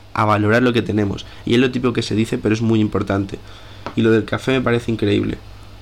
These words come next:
Hay que saber ser feliz con un café. ¿Y eso qué significa? Hay que saber ser feliz con cualquier tontería, con cualquier cosa que sea insignificante a ojos de la mayoría de personas. Un café. Pero piensa ahora que imagínate que no pudiese tomar café nunca más,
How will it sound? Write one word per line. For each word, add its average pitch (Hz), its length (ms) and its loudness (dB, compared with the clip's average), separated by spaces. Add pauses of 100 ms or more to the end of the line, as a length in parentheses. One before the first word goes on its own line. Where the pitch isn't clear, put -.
(140)
Hay 120 140 -2
que 139 80 0
saber 123 260 2
ser 131 160 -2
feliz 117 300 0
con 110 160 0
un 143 120 2
café. 107 300 -2
¿Y 110 80 4
eso 127 140 -2
qué 127 80 0
significa? 113 500 -2
Hay - 80 0
que 143 100 -2
saber 123 220 0
ser 127 140 -2
feliz 113 320 -2
con 113 200 0
cualquier 123 380 -2
tontería, 120 640 0 (400)
con 110 220 0
cualquier 104 420 0
cosa 127 320 -2
que 117 80 -2
sea 135 280 -2 (420)
insignificante 117 880 0
a 113 100 4
ojos 120 240 -2
de 110 260 4
la 107 140 4
mayoría 107 240 2
de 123 80 2
personas. 143 540 -2
Un 180 140 2
café. - 380 -4 (1600)
Pero 110 240 2
piensa 147 320 2
ahora 139 260 0
que 127 100 0
imagínate 120 680 -2 (160)
que 117 120 2
no 113 200 2
pudiese 113 260 0
tomar 107 260 -4
café - 220 -6
nunca 107 240 -2
más, 101 240 -2